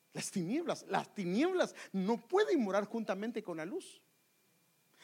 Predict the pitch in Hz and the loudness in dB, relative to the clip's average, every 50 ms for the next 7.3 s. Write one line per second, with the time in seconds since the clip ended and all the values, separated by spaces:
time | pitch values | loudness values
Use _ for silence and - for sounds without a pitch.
0 | - - 202 214 214 214 254 247 247 247 - 240 175 147 190 180 - - 294 330 | -4 4 6 6 6 6 4 2 2 4 4 2 2 2 0 -4 0 2 2 2
1 | 392 539 539 427 254 202 175 185 170 151 - - - - 196 220 294 392 453 - | 2 -2 -4 -4 -4 -2 -2 -2 -2 -2 -4 -8 -4 -2 2 6 6 6 6 6
2 | - - 254 214 196 175 - 196 175 165 160 151 - - 175 151 147 190 214 208 | 2 0 0 0 0 -2 -2 -2 -2 -2 -2 -4 -4 -8 -10 -8 -4 -4 -2 -2
3 | 196 202 180 151 - - - - _ 156 165 151 - 160 - - 151 233 277 - | -2 -2 -4 -4 -6 -10 -16 -16 _ -4 -4 -2 -2 -4 -4 -2 -2 -2 0 0
4 | - 180 160 - - - 277 285 254 202 156 - - - _ 196 165 151 156 175 | -2 -2 -2 0 2 2 4 4 4 2 0 -2 -8 -2 _ 2 2 4 2 4
5 | 262 339 - - 247 175 - - - - 180 196 202 180 180 165 220 254 262 202 | 4 2 4 4 2 2 0 -4 -4 2 4 6 6 6 4 2 2 2 2 0
6 | - - 294 320 302 - 262 - - 180 - - 226 247 214 - - - - - | -2 0 -2 -2 0 0 -2 0 0 -2 0 0 0 0 0 -4 -8 -10 0 4
7 | 175 160 160 160 147 - | 4 6 6 6 4 2